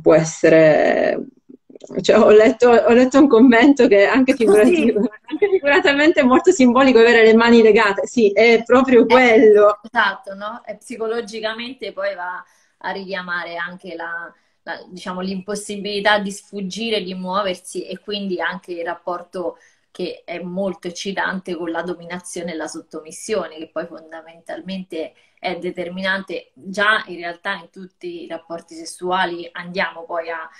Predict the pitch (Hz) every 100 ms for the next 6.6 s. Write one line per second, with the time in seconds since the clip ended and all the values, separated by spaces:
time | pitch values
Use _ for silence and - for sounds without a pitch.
0 | - - 185 - 156 175 175 170 165 165
1 | 160 175 160 156 165 185 185 170 - 220
2 | 185 170 196 185 185 185 - 208 185 180
3 | 180 185 190 202 _ _ _ 175 175 185
4 | 175 180 - 185 185 180 190 170 175 180
5 | 185 180 180 - 202 185 180 170 165 -
6 | 170 160 _ 160 160